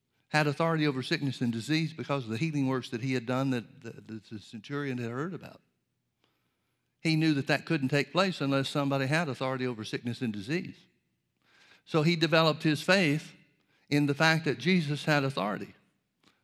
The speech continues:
And Jesus marveled in that. He calls that an expression of great faith,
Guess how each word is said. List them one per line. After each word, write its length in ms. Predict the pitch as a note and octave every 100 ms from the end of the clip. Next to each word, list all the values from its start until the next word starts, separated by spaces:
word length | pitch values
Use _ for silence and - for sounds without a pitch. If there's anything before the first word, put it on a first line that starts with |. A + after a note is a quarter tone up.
| _ _ _ _ _ -
And 120 | C3+
Jesus 400 | C#3+ F3 D3 C3
marveled 440 | D#3 E3 C#3+ A2+ G#2+
in 140 | G2
that. 200 | G2 F2+ - _ _ _ _ _ _ _ _ _
He 120 | - E3+
calls 340 | E3 D#3 C3+
that 220 | D3+ D#3
an 100 | C#3+
expression 520 | B2 - D#3+ D#3+ D3+
of 140 | C#3 A2+
great 300 | D3 E3 D#3+
faith, 460 | D#3+ C#3+ C3+ -